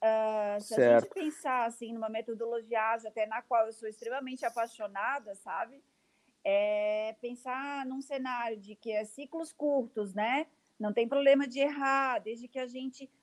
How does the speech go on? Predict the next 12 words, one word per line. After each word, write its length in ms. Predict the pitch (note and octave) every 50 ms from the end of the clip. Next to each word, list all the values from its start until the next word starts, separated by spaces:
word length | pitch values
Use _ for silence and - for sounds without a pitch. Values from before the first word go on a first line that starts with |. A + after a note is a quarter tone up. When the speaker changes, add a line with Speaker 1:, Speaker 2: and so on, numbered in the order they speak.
| _ _ _
Speaker 1:
corrija, 760 | - C4+ C4 - B3 B3+ C4+ C#4 C#4+ C#4+ B3+ A3+ A3+ A#3 - -
aprenda, 680 | - A3+ A3+ - _ C4 B3 B3 C4 C#4 C#4+ C4 A#3+
e 60 | G#3+ G#3
que 140 | - A#3+
lições 380 | B3 B3 B3 - C4 C4+ C#4 C#4
aprendidas 500 | D#4 C#4+ B3+ C4 A#3+ A#3 B3+ A#3+ B3+ A#3+
que 100 | - -
a 40 | A#3
gente 260 | G#3 A3 A3+ - -
tira 280 | - - A#3+ A3+ A#3 A3+
disso, 420 | G3 G3+ F#3 E3+ - - - E3+
né? 260 | E3+ F3 G3 A#3+ C4+